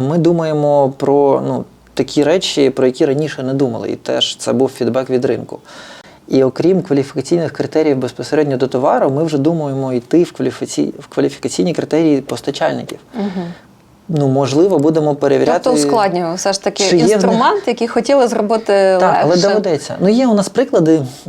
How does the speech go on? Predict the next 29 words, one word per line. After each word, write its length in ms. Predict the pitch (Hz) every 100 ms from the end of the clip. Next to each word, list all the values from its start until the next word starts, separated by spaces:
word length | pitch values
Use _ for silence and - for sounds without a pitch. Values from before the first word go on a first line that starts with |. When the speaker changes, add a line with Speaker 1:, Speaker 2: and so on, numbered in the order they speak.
| 143 -
Speaker 1:
те, 180 | - 196
як 140 | 180
ми 100 | 151
рухались 480 | 156 165 156 143 139
по 220 | - 147
М 140 | 147 143
Р 80 | 139
Т 140 | 185
в 80 | 196
каталогах, 640 | 214 190 185 185 165 156
і 40 | 220 160 170
Speaker 2:
Мгм. 80 | 214
Speaker 1:
по 100 | 156
лінійниках, 720 | 151 147 127 117 - - -
і 160 | - 165
по 340 | 165 139 143
автомобілях 460 | - 123 127 135 139
швидкої 340 | - 120 139
медичної 420 | 127 120 123 123 117
допомоги. 440 | 117 113 101 101 - - -
Кваліфікація 640 | - 135 139 - - - 156
була 200 | 147 143
дуже 560 | 131 127 156 170 135
складна, 640 | 117 - 120 135 202 - -
детальна, 840 | 139 123 123 - 180 190 175 165 165 - - - - - -
е, 360 | 123 117 117 117 127
неймовірно 680 | 131 165 147 135 160 127
деталізована. 800 | 123 120 123 120 165 208 180 160 151 - - - - - -
Speaker 2:
Тобто, 460 | - 262 - 240